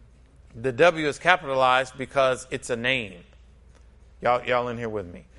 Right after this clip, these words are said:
And so some people get confused. "Well, what, the Word, what do you mean? Is that the Bible?" Oh, no, no. Jesus is also known as the Word of God. And so, and I'm gonna show you in a minute how you can have confidence in this. But this is really just about your core beliefs, what you believe at the core of your Christianity.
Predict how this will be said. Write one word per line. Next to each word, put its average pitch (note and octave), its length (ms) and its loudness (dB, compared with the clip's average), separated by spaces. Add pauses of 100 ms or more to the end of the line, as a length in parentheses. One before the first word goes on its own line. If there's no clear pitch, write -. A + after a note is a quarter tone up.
(300)
And A#2 100 -18
so C3 140 -4
some D3+ 200 -2
people C#3+ 280 -6
get C#3 200 0
confused. C3+ 420 -6
"Well, C3+ 260 0 (200)
what, C#3 220 -6
the C3 100 -4
Word, D3+ 320 -2
what C#3+ 120 -6
do C#3+ 40 -10
you C#3+ 80 -12
mean? D3 240 -8
Is A2+ 140 -12
that B2 200 -8
the C3 60 -8
Bible?" B2+ 460 -4
Oh, C3+ 60 -6
no, C3 340 -4
no. A#2+ 300 -4 (340)
Jesus C#3+ 300 -6
is C3 160 -2
also C#3 360 2
known C3+ 380 -4
as A2+ 200 -4
the G2+ 100 -6
Word G#2 260 -2
of F#2+ 100 -8
God. F#2 300 -6 (300)
And A#2+ 180 -8
so, C3+ 180 2
and B2+ 100 0
I'm C3 100 0
gonna C#3 140 -6
show D3+ 240 0
you C#3+ 120 -2
in C3 100 -6
a B2 40 -8
minute C3 280 -4 (400)
how A#2+ 140 -2
you B2 220 -4
can B2+ 120 -10
have B2 240 -4
confidence C3 480 -4
in A2+ 80 -12
this. G2+ 320 -12
But A#2 240 -4 (240)
this E3+ 200 -2
is E3 60 -12
really F3 240 -2
just D3+ 200 0
about D3 300 0
your D3+ 80 -6
core E3 280 4
beliefs, D3 380 -4
what C#3+ 260 -2
you D#3 80 -6
believe C#3 340 -6
at C3+ 120 2
the C3+ 80 -16
core D3 240 0
of C3 60 -4
your B2+ 120 -4
Christianity. C3 640 -6